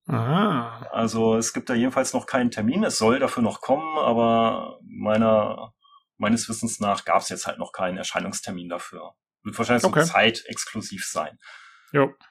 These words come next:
Speaker 2: Ach, ja. Gut. Was ist Scorn?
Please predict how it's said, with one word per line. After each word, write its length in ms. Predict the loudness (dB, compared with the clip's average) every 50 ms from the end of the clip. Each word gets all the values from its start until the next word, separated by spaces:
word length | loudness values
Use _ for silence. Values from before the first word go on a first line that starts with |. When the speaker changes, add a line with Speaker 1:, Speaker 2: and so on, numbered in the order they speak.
| _ _ _ _ _ _ _ _ _ _ _ _ _ _ _ _ _ _ _
Speaker 2:
Ach, 460 | -8 -4 -2 -2 -2 -2 -4 -10 -6 0
ja. 300 | 4 4 6 4 4 -2 -8 _ _ _ _ _ _ _ _ _ _ _ _ _ _ _ 0 0 0
Gut. 220 | 0 0 -6 -8 -10 -12 -14 -14 -12 -6 0 2 2
Was 180 | 4 2 2
ist 160 | -2 -6 -6
Scorn? 720 | -6 -6 -6 -6 -4 0 4 4 6 6 6 4 4 2